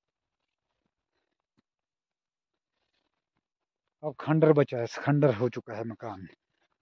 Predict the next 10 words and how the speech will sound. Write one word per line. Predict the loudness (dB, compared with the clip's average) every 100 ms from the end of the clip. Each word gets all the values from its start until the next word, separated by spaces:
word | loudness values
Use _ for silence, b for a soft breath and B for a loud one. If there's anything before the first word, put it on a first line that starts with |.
| _ -10
और | -10 -6
आशियाना | 0 2 8 10 12 10
उजड़ना | 10 10 12 12 10
बहुत | 10 12 12 12 8
ही | -2 0
बुरी | 2 4 4
चीज़ | 2 -8
होता | -8 -10
है। | -16 -18 -20 _ _ _ _ _ -20 _ _ _ _ _ _ _ _ _ -18
सब | 2 2